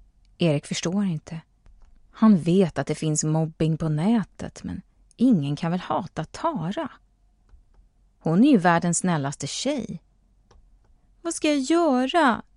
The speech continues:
säger Tara. "Har du pratat med din mamma?" frågar Erik.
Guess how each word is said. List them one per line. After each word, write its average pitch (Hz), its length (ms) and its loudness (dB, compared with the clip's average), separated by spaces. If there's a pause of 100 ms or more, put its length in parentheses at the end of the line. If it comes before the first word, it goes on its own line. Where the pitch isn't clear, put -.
säger 160 280 -2
Tara. 143 460 -4 (1120)
"Har 185 140 0
du 180 60 4
pratat 185 440 2
med 185 120 4
din 180 120 4
mamma?" 190 460 4 (240)
frågar 151 300 -2
Erik. 143 480 -8